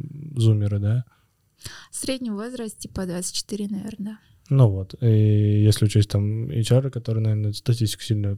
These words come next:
Speaker 1: поднял, судя по тому, что ты сказала. Да, <laughs> вот. М, насколько это всё организовано, очень прикольно. И я такой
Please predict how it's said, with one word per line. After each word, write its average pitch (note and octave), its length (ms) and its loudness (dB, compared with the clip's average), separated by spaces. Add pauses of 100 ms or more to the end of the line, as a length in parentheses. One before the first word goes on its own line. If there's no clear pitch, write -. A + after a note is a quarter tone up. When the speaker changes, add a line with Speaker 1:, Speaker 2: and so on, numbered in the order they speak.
Speaker 1:
поднял, A2 420 2 (580)
судя C#3+ 260 -2
по - 60 -6
тому, A2 160 2
что - 100 -4
ты A2 80 0
сказала. G#2+ 440 0 (460)
Да, A2 280 6 (180)
<laughs> G2+ 160 4
вот. A2 440 2 (520)
М, B2+ 680 2 (1200)
насколько A#2+ 380 6
это - 140 0
всё A#2 160 4
организовано, A2 580 8
очень G2+ 180 2
прикольно. G#2 460 4
И A#2+ 220 -2
я G2+ 100 0
такой A2 380 -8